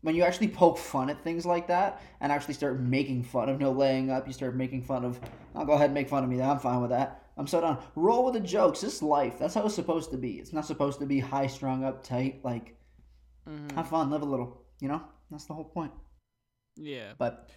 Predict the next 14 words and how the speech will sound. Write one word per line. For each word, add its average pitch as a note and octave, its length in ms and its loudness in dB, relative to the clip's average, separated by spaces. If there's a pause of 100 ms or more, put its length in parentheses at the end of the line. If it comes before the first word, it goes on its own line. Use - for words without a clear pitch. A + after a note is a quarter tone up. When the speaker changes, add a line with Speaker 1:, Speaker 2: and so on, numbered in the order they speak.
(120)
Speaker 2:
Okay. F#3 220 0 (1000)
Speaker 1:
what's D#3 140 0
good? F#3 120 6
Speaker 2:
Darren, D#3+ 300 6 (520)
so - 140 4
you F#3 160 10
know F#3+ 80 8
Speaker 1:
Mm-hmm. G3 100 8
Speaker 2:
how A3 60 8
I A3 80 8
mentioned F3 480 -2
Augusta D#3 480 2
last, C#3 320 0
uh, D#3 140 -12